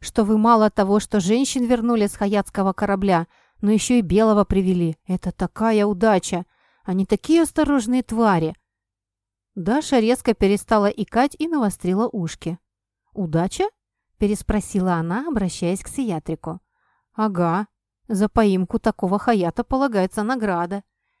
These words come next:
счастливо улыбаясь, сообщил побратим. «И не держитесь за него, а то, как очнется, напугает». Даша, тут же выпустив из рук ногу хаята, которая с глухим стуком шлепнулась на пол, плавно развернулась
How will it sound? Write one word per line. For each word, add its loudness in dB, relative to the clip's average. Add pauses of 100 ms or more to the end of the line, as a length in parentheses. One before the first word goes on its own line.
(120)
счастливо -6
улыбаясь, -2
сообщил -4
побратим. -4 (540)
«И -6
не 0
держитесь 0
за -2
него, 0
а -2
то, -2
как -4
очнется, -4 (300)
напугает». -2 (960)
Даша, 2
тут 2
же 4
выпустив 0
из 2
рук 0 (140)
ногу 0
хаята, -4
которая -2
с -4
глухим -2
стуком -4
шлепнулась -2
на -2
пол, -6 (560)
плавно 2
развернулась -2